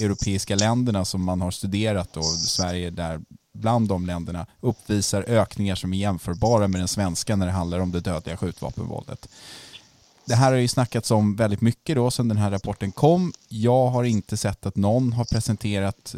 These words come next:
någon direkt orsak till varför det ser ut som det gör. Jag har inte heller sett att någon har presenterat några direkta lösningsförslag.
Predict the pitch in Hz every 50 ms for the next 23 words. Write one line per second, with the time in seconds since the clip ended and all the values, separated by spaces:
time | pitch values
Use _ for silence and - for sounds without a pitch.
0 | - - 104 104 101 101 98 95 101 95 92 101 - - - 117 123 92 95 -
1 | - 98 107 147 - - - 131 123 123 127 127 - - 127 120 - 127 120 117
2 | 113 - - 113 113 113 110 104 110 120 117 104 104 104 113 110 107 98 - -
3 | 101 104 98 92 92 92 - 101 92 - - - - 98 87 90 90 92 90 -
4 | - 95 - 95 85 - 90 85 82 80 - - - 95 90 87 82 80 80 -
5 | - - 85 90 120 127 95 - - - 92 - - - - - 156 143 107 95
6 | 92